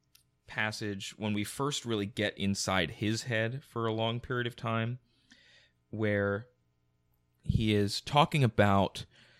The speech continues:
uh, his mind. And what does he say? "It was a splendid mind, for if thought is like the keyboard of a piano divided into so many notes, or like the alphabet is ranged in twenty-six letters all in order,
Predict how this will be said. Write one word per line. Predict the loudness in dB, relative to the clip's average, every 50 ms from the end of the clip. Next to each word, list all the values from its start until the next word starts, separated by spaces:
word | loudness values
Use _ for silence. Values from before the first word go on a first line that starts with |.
| _ _ _ _ _
uh, | 0 0 2 2 2 2 0 -2 -8
his | -12 -6 0 2 2 2 2
mind. | 2 2 2 2 0 0 -2 -2 -4 -6 -10 -16 _ _ _ _ _ _ _ _ _ _ _
And | 0 0 2 2 2 2 0 0 -2 -2 -6 -8 -14 _ _ _ _ _ _ _ _ _ _ _ -18 -16 -16 -16 _ _ _ _ _ _ _ _ _ -12
what | -10 -8
does | -8 -8 -8 -8
he | -10 -10
say? | -10 -10 -10 -10 -10 -12 -16 -14 _ 6
"It | 8
was | 8 10 8
a | 8
splendid | 6 6 8 8 10 10 8 8 6
mind, | 4 4 2 0 -4 -8 -10 -12
for | 2 6 8 8
if | 8 8
thought | 4 2 4 6 6 6 4 4
is | 0 0 4 6
like | 6 4 4 2 -4 -6
the | -4 -4 -4
keyboard | 0 4 4 8 10 10 12 12 12
of | 12 12
a | 10
piano | 10 8 8 8 8 10 8 8 8 8 6
divided | 4 4 6 6 8 10 10 12 10 10 8
into | 6 4 4 4
so | 4 6 6 6 6 6
many | 6 6 6 6
notes, | 6 6 4 4 2 0 -4 -6 -6 -8 -12 -20 -20 -8 0
or | 2 6 6
like | 6 6 4
the | 4 2 4 6
alphabet | 4 4 4 4 2 2 2 2 2
is | 0 0 2
ranged | 6 8 8 10 10 8 8 6 4
in | 2 2
twenty-six | 4 4 4 4 4 4 2 4 2 2 2 4 6
letters | 6 6 8 6 6 4 2 0 6
all | 8 10 12 12 12
in | 10 10 8 8
order, | 6 6 6 6 4 2 0